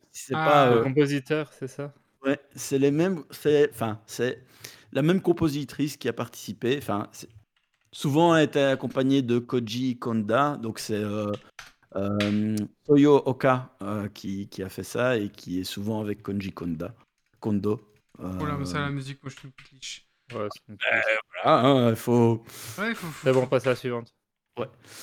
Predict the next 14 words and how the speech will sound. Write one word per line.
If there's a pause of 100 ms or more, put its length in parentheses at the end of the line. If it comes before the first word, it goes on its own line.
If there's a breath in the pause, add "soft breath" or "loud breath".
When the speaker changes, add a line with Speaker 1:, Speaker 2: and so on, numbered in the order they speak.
(140 loud breath)
Speaker 1:
Alors,
combien
de
métiers
a
exercé
Mario ? (600)
Un,
deux,
trois,
six
ou
plus ? (260)
Speaker 3:
Plus.